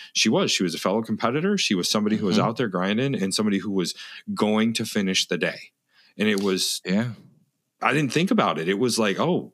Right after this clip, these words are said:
Speaker 1: this lady's coming down the chute. We, come on, let's get a group for her." And we all
Speaker 2: Literally.
Speaker 1: got together. Yeah.
Speaker 2: Yeah. How can, it literally is, how can you not? I mean, how can
Speaker 1: Right.
Speaker 2: you, how can you not when you see somebody accomplishing such a great feat?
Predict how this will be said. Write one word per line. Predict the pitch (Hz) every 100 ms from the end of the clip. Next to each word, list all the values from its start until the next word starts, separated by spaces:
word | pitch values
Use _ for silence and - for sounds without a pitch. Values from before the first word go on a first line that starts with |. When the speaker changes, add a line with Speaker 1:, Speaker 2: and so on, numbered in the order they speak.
| -
Speaker 1:
this | 98 -
lady's | 113 127
coming | - 123 120
down | 120 120
the | 107
chute. | - 190 -
We, | 117 139 - _ _ -
come | - 147
on, | 175 110
let's | 110
get | 143
a | 131
group | 147 196
for | - 90 73
her." | - - -
And | 98
we | 101
all | 117
Speaker 2:
Literally. | 117 107 104
Speaker 1:
got | 123 -
together. | 117 120 131 135 135 -
Yeah. | 135 185 - _ _ - -
Speaker 2:
Yeah. | 107 95 -
How | 127 131
can, | 151
it | 95 117 120
literally | 120 147 139 117 117
is, | 101
how | 107 104
can | 110
you | 95
not? | 92 87 - _ _ -
I | 107
mean, | 101
how | - 113
can | 117 107
Speaker 1:
Right. | 107
Speaker 2:
you, | 95 92 - - -
how | - - 123
can | 151 120
you | 101
not | 92 107 98 -
when | 98 101
you | 98
see | 98 120
somebody | 110 104 98 92 92 90 95
accomplishing | - 101 98 101 98
such | 90 110 104
a | 92
great | 92 92 -
feat? | 85 71